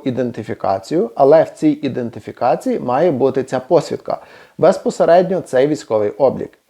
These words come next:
І це стосувалось того, що українці, котрі перебувають за кордоном, повинні стати на військовий облік. Як повинна відбуватись ідентифікація чи верифікація фізичної особи, нам підкаже Закон України про запобігання та протидію легалізації відмиванню доходів,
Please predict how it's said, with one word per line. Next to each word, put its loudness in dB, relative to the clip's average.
І -6
це 4
стосувалось 2
того, 2
що 0
українці, -2
котрі -4
перебувають 2
за -6
кордоном, 2
повинні -2
стати -2
на -4
військовий -8
облік. -2
Як 2
повинна 4
відбуватись 0
ідентифікація -4
чи 2
верифікація 2
фізичної -4
особи, 0
нам 0
підкаже 0
Закон -2
України -2
про 2
запобігання -2
та 2
протидію -2
легалізації 0
відмиванню -2
доходів, -2